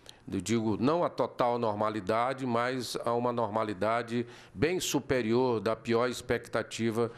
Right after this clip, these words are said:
que nós tínhamos quando fizemos a reunião.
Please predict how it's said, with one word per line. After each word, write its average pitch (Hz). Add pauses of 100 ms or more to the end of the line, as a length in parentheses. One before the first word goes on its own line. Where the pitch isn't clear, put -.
(300)
que 113
nós 117
tínhamos 117
quando 117
fizemos 104
a 107
reunião. 101